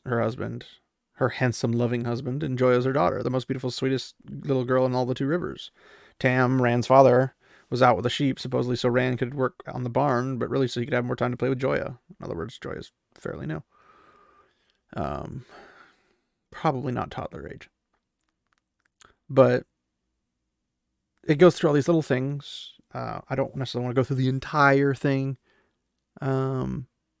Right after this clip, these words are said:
just because it's, it's a small event that doesn't have a whole lot of craziness with the rest of the series. It's mostly just for this instance for her. And she's basically like, "Well, what kind of news?" And he's like, "Well, I mean, strange news. You know, there's war.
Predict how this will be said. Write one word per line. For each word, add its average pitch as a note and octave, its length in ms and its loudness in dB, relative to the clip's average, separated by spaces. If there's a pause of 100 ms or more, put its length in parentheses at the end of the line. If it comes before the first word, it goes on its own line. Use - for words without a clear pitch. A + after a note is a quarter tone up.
(720)
just C3+ 200 -8
because - 580 -10
it's, - 500 -14 (180)
it's - 140 -4
a C#3 60 -4
small D3+ 680 2
event B2+ 460 0
that C3 180 -4
doesn't D#3+ 280 0
have C3+ 160 0
a B2 80 0
whole C3 260 -2
lot B2 180 2
of A#2+ 340 -4 (220)
craziness B2 1200 -4
with - 380 -10 (160)
the B2 200 -8
rest A2+ 260 -8
of - 80 -10
the A#2 40 -8
series. - 320 -12
It's - 200 -16
mostly B2+ 260 -8
just B2+ 240 -10
for - 140 -10
this - 180 -10
instance - 320 -12
for - 140 -14
her. - 280 -14 (840)
And D3+ 120 0
she's E3 180 2
basically D3+ 280 4
like, C3+ 220 0
"Well, D3+ 140 4
what C#3 120 4
kind C#3+ 140 6
of C3+ 60 6
news?" C3 340 4
And A#2+ 240 -2 (260)
he's A#2 140 -8
like, A2+ 140 -6
"Well, B2 580 2
I D#2+ 40 -6
mean, A#2 200 -10
strange C3+ 340 0
news. A#2+ 300 -2
You B2+ 80 -4
know, B2 100 2
there's B2+ 180 2
war. C3+ 600 4